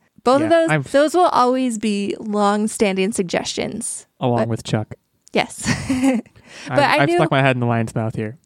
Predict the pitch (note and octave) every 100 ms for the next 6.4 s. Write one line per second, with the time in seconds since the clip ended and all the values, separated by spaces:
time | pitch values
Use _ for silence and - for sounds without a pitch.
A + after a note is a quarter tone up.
0 | D#3 - C4 D4 D#4 D4+ B3+ C#4+ C4+ A#3+
1 | B3 C4 G#3+ G#3+ A3+ A#3 A3 G#3+ G#3+ G3
2 | - - G#3+ - F3+ F3+ - G#3+ A3 -
3 | G#3+ D#4+ E4+ C4 A3 - A3 F#3+ - F#3+
4 | G3 G#3+ F#3 G3 G3 F#3 F#3+ - G3+ A3+
5 | G#3+ B3 F#3 A#3 D#3+ D3 - C3+ A#2 A2+
6 | - D#3 D3+